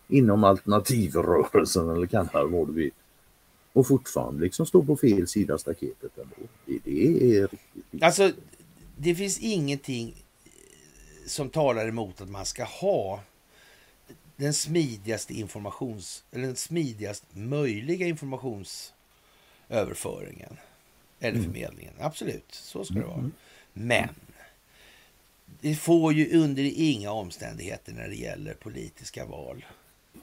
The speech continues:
Speaker 2: bli en fråga där valintegriteten i sig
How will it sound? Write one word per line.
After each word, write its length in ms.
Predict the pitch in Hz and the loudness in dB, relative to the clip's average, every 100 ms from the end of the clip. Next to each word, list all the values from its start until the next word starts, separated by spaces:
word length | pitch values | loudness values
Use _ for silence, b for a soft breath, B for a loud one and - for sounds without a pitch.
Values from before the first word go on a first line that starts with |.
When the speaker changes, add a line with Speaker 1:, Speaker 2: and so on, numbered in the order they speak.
| b b b b b b b _ | b b b b b b b _
Speaker 2:
bli 400 | - 123 135 101 | -10 0 0 0
en 100 | 98 | -4
fråga 680 | 90 135 107 92 - - 117 - _ | -8 -6 -6 -8 -10 -10 -12 -16 _
där 580 | - 92 - - - 95 b b b _ _ _ _ | -16 -6 -4 -4 -8 -14 b b b _ _ _ _
valintegriteten 1800 | - 131 123 92 78 101 95 - 92 92 95 98 - 113 110 107 _ - | -2 0 2 0 -4 -10 -10 -10 -12 -10 -12 -14 -14 -12 -12 -14 _ -16
i 40 | 110 | -12
sig 600 | - - - - - | -10 -10 -12 -14 -18